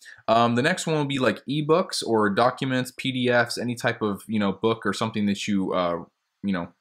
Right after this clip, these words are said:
write. Um, if you're a good writer, this is definitely gonna be the one for you. You definitely wanna have something like that. But if you're not a good writer, you could hire someone to go ahead and write with you or, like, edit it. Um, but you can do that. Same type of concept. You wanna give people value.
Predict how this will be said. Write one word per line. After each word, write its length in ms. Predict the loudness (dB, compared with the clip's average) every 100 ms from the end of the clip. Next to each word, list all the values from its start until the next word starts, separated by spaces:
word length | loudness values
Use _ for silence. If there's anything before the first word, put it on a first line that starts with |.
| -8
write. 360 | -2 0 -2 -12 _ -16 -2
Um, 160 | 0 0
if 100 | 2
you're 140 | 2
a 60 | 4
good 180 | 2
writer, 340 | 4 4 4 2
this 180 | 0 -4
is 120 | 0
definitely 300 | 0 2 0
gonna 100 | 0
be 100 | 0
the 100 | 0
one 200 | 0 0
for 200 | 0 0
you. 120 | 2
You 180 | 2 2
definitely 280 | 0 0 -2
wanna 180 | -2
have 240 | 0 -2 -2
something 340 | -4 -4 -2
like 220 | -2 -2
that. 180 | 0 0
But 100 | 0
if 120 | -2
you're 100 | -2
not 300 | -2 0 0
a 40 | 0
good 160 | 0
writer, 320 | 2 2 4 0
you 160 | -2
could 140 | -4 -4
hire 400 | 0 2 2 0
someone 460 | -2 -4 -2 -2
to 80 | -2
go 160 | 0 0
ahead 160 | 0
and 160 | -2 0
write 220 | 0 -2
with 320 | -4 -4 -4 -4
you 140 | -2
or, 120 | 0
like, 200 | 0 -4
edit 240 | -4 -2 0
it. 220 | -2 -4 -16 -20 -20 -4
Um, 420 | 2 2 2 0
but 200 | 2 2
you 100 | 0
can 180 | -4 -4
do 160 | -2 0
that. 320 | 2 2 -2 -8 -10
Same 460 | -6 -2 0 -2
type 280 | -2 -2 -2
of 120 | -6
concept. 520 | -2 -2 0 -2 -4
You 80 | -2
wanna 220 | -2 -2
give 340 | -4 -2 -2 -2
people 360 | -8 -6 -6
value. 640 | -2 0 2 2 0 -4